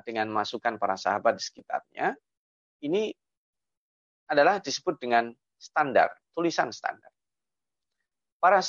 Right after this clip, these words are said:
para ulama berbeda pendapat. Apakah tulisan ini ketentuannya dari Rasul? Atau yang kedua, ini adalah ijtihad Utsman?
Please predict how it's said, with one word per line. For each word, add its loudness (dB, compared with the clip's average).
para 6
ulama 8
berbeda 4
pendapat. 2
Apakah 0
tulisan 4
ini -2
ketentuannya 0
dari 2
Rasul? -2
Atau 6
yang 4
kedua, 4
ini -2
adalah 6
ijtihad -2
Utsman? -8